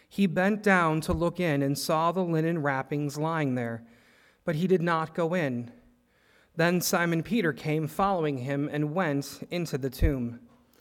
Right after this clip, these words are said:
He saw the linen wrappings lying there,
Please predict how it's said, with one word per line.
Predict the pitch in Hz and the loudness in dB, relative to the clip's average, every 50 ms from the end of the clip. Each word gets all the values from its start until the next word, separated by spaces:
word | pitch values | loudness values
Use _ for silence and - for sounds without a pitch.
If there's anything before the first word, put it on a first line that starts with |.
| - - - - - - - - | -20 -20 -20 -20 -20 -20 -20 -8
He | - - 208 208 | -2 0 2 2
saw | 196 - 208 190 190 202 | 2 4 4 4 4 4
the | 208 226 220 | 4 4 4
linen | 202 196 185 175 185 190 185 | 4 4 4 4 4 2 2
wrappings | 165 156 147 147 143 - 160 156 156 151 139 | 4 2 2 2 0 0 -2 0 0 0 0
lying | 156 165 165 160 160 147 139 131 | 0 0 2 2 2 2 0 0
there, | 127 123 120 123 123 120 | -2 -2 -4 -4 -6 -8